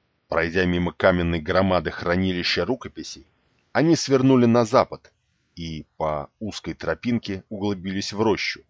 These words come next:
где высились дубы и сосны, которым пристало расти вдали от городских стен.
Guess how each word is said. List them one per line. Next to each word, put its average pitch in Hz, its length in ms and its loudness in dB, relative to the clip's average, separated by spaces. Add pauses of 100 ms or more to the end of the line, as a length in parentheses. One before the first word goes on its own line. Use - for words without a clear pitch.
(380)
где 113 220 -2
высились 113 460 -2
дубы 95 400 -4
и 107 80 0
сосны, 95 520 -4 (520)
которым 90 440 0
пристало 90 520 0
расти 95 480 -2 (100)
вдали 92 480 -2
от 69 120 -6
городских 82 540 -6
стен. 71 420 -8